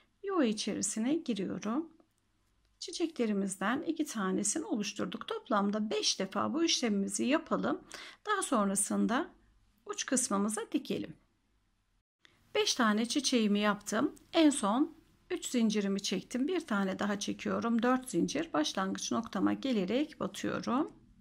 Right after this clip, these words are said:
Ve şu şekilde sıkıştırıyorum. Bağcığımın diğerinin ucunu alıyorum. Şu şekilde geçişimi yaparak buraya birleştiriyorum.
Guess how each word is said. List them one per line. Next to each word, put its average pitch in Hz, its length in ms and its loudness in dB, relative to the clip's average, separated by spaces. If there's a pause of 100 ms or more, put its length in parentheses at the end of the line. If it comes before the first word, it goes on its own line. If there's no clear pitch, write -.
(920)
Ve 359 60 -4
şu - 140 -4
şekilde 220 460 -2
sıkıştırıyorum. - 880 -4 (1500)
Bağcığımın 254 580 4
diğerinin 247 600 4
ucunu 226 420 2
alıyorum. 226 800 2 (280)
Şu 294 160 -6
şekilde 202 480 -4
geçişimi 202 680 -2
yaparak 226 760 -2 (2250)
buraya 277 520 0 (720)
birleştiriyorum. - 800 -6